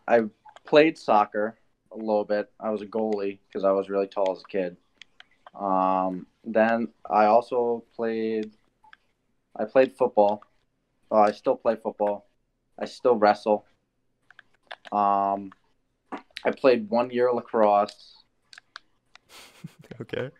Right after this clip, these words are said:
Speaker 1: I used to play baseball, but not anymore.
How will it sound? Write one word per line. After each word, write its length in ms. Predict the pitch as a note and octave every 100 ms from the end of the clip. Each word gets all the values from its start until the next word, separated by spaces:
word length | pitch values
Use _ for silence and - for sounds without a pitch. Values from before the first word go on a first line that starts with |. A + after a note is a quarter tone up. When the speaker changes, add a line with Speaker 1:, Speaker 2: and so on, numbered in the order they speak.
| _
Speaker 1:
I 80 | G#2+
used 440 | G#2+ B2 - -
to 60 | -
play 220 | - A#2
baseball, 680 | G2+ G#2 G#2+ G#2+ G#2+ G#2 G#2+ _ _
but 140 | G#2
not 180 | G2+ G2+
anymore. 600 | G2 G2 G2 F#2+ F#2 F#2+